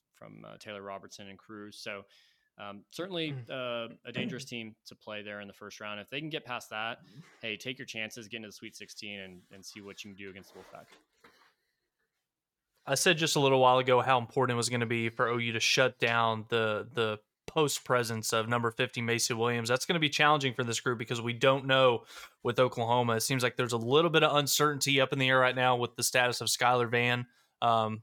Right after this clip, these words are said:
Speaker 2: kinda seems like she got a little bit injured towards the end of the Big Twelve tournament this past weekend. So, um, her status for Saturday, it looks like she is a go at this point right now, but we'll just see how impacted she is by that. And, um, like I said, I feel like we made this bet probably a month ago.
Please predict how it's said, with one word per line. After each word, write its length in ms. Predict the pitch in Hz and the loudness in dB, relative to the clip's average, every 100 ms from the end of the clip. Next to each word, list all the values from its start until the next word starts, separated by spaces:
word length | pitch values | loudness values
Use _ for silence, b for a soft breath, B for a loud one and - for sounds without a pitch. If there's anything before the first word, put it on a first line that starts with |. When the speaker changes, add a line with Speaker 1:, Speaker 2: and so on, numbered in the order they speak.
| - | -10
Speaker 2:
kinda 200 | - 123 | -2 -2
seems 220 | 117 135 123 | 0 -2 0
like 120 | 110 | -2
she 160 | - | -2
got 140 | 117 113 | 0 0
a 40 | |
little 320 | 113 143 214 | 0 4 6
bit 180 | 202 196 | 6 4
injured 340 | 175 180 175 160 | 2 2 2 2
towards 240 | 170 147 | 0 2
the 60 | 156 | 0
end 80 | 151 | 0
of 60 | |
the 40 | 139 | 0
Big 140 | 151 | -2
Twelve 160 | - 143 | 0 -2
tournament 300 | - 147 139 | 0 0 0
this 120 | 135 | 0
past 280 | - 139 - | 2 0 0
weekend. 280 | 147 139 139 | -4 -2 0
So, 240 | - 131 120 B B - | 4 4 2 B B -4
um, 300 | 120 117 117 | 0 0 0
her 180 | 143 147 | 0 2
status 320 | - 143 135 | 4 2 2
for 120 | 139 | -4
Saturday, 480 | - 143 139 139 135 | 2 4 6 4 2
it 140 | 120 120 | -2 -4
looks 260 | 135 165 | -2 0
like 140 | 180 147 | 0 2
she 260 | 160 127 | 0 2
is 140 | 147 165 | 2 2
a 60 | |
go 220 | 156 160 170 | 2 4 2
at 120 | 170 | 2
this 120 | 165 | -4
point 200 | - 170 | 0 2
right 180 | 160 156 | 2 4
now, 280 | 160 160 - b b | 4 4 0 b b
but 60 | 131 | 0
we'll 100 | 127 | 2
just 200 | 131 - | 2 2
see 140 | 147 | 0
how 160 | 131 127 | 2 0
impacted 560 | 117 131 131 127 - 110 | 0 -2 0 0 -2 -4
she 240 | - 120 | -2 0
is 200 | 120 113 | 0 -2
by 180 | - 117 | -2 -2
that. 420 | 113 113 117 - | 0 0 0 -2
And, 200 | 117 113 110 _ _ _ - | -2 -4 -8 _ _ _ -4
um, 300 | 107 104 107 _ _ - | -2 -2 -6 _ _ -4
like 100 | 139 | -2
I 40 | |
said, 300 | 147 160 107 - 135 _ _ _ _ _ _ - _ _ | 2 2 2 -6 -20 _ _ _ _ _ _ -20 _ _
I 120 | 135 | 0
feel 160 | 139 190 | 4 6
like 180 | 185 180 | 6 6
we 120 | 170 | 4
made 240 | 143 156 | 4 4
this 160 | 156 151 | 2 0
bet 220 | - 156 | 2 2
probably 380 | - 160 151 143 | 2 0 2 2
a 40 | |
month 220 | 123 143 170 | 2 0 2
ago. 400 | 160 165 165 | 4 4 4